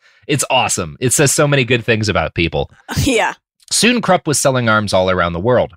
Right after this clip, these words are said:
Speaker 1: Prussia started buying his guns, finally, after he gave some to, uh, uh, he, so he gave it, like, he couldn't sell a big cannon he brought to this exhibition, so he gives it to the King of Prussia, and that convinces the King of Prussia to buy his guns. Again, it's a good tactic.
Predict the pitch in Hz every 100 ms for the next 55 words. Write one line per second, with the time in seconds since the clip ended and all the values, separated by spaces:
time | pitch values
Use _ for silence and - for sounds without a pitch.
0 | - 180 185 117 - 110 104 95 104 101
1 | 95 90 92 - 160 117 90 - 135 139
2 | 98 78 110 - 120 113 104 101 113 101
3 | 113 95 92 107 98 95 87 82 _ _
4 | _ 117 104 113 - 165 143 127 143 139
5 | 131 139 127 143 - 160 139 - 131 127
6 | 107 107 117 101 113 110 101 101 104 98
7 | 104 95 95 - 87 95 95 85 _ _
8 | 135 120 101 139 127 - 107 101 113 95
9 | - 107 101 85 110 123 139 - _ 120
10 | 104 98 98 98 104 107 - 175 - 104
11 | 95 85 78 78 87 65 67 143 214 117
12 | 127 151 202 120 139 127 -